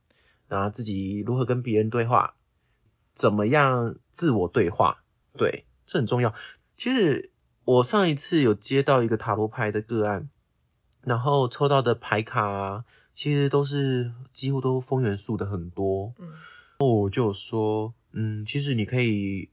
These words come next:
Speaker 1: 稍微让自己跟自己在一起，试着跟自己对话看看。因为有很多事情你明明都明白，但是你的理智，你可能就会用逻辑啊，或者是一些情绪啊来掩盖，让你做出一些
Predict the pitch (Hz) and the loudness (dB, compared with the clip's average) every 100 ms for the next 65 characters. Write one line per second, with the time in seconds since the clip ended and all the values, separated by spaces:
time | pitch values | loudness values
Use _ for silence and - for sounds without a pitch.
0 | _ _ _ - - 170 160 160 143 110 | _ _ _ -10 -6 -2 0 0 2 4
1 | 110 131 131 - 123 - 85 80 82 - | 4 2 0 -2 -4 -2 -4 -6 -8 0
2 | 139 - 131 - - 107 107 - - - | 0 0 -6 -4 -2 0 0 0 -4 -6
3 | - _ _ - - 135 123 113 104 101 | -14 _ _ -6 -2 0 2 4 2 0
4 | - _ _ _ 160 170 165 90 - 107 | -8 _ _ _ -2 -2 -4 -4 -2 -2
5 | 104 95 104 90 - - _ _ _ _ | -2 -2 -4 -6 -10 -10 _ _ _ _
6 | - 170 185 156 139 - 147 147 101 131 | 0 4 6 4 0 0 4 4 4 2
7 | - 113 101 98 101 107 101 104 101 95 | 2 -2 -2 -2 -2 -2 -2 -2 -2 -4
8 | 87 78 90 120 120 127 101 92 92 95 | -4 -4 -2 -2 -2 -2 0 -2 -4 -6
9 | - 123 101 - _ _ _ - 113 120 | -2 -2 -2 -6 _ _ _ -6 -2 0
10 | 101 101 123 131 120 127 123 113 104 113 | -2 -2 0 2 2 2 2 0 -4 -6
11 | 110 104 123 - 110 104 104 107 107 107 | 0 2 2 0 -2 -2 -2 -2 -6 -6
12 | 110 123 107 - 127 120 117 - 131 127 | -2 0 0 0 -2 0 -2 -2 -2 -2
13 | - 104 107 127 113 104 101 104 110 92 | -2 -2 -4 -2 0 0 -2 0 0 0
14 | 117 113 120 101 92 123 - 120 117 113 | 0 0 0 -2 0 0 0 -2 -2 -2
15 | 117 110 110 | 0 2 0